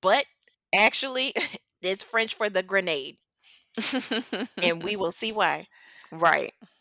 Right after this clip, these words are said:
Speaker 1: But before Dwayne could get worked up again, Ron reveals that they're subletting from Slick Rick Gilmore,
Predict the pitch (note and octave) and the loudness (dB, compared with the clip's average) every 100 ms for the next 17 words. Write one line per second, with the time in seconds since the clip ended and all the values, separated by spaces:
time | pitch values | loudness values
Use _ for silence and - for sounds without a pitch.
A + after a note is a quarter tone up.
0 | _ - A#3 G#3 F#3+ F#3+ - D#4 E4+ F4+ | _ 6 8 8 4 -4 -4 -2 2 2
1 | F4 C4 B3 A#3+ A#3+ B3 G#3 F3+ A3 G#3+ | 2 -4 0 2 2 -2 -10 -2 -2 0
2 | F#3+ G3 - F3+ F#3 F3+ D#3 C#3+ D3+ F#3 | 0 0 0 -6 -4 -4 -4 -4 -4 2
3 | B3 D4 A3 F3 C#3+ C#3 - - F#3 F3+ | 2 0 -6 -6 -8 -8 -12 -2 -2 0
4 | G3 - - A#3+ G#3+ G#3 F#3 F3 G3 F3 | -2 -2 -2 -2 2 2 2 0 -6 -10
5 | E3 - - F3+ - G3 G3 G#3+ _ D#3+ | -10 -14 -4 -4 -4 -6 -2 -2 _ -6
6 | G#3+ G3 D#3+ D3 D3+ | 2 2 0 -10 -14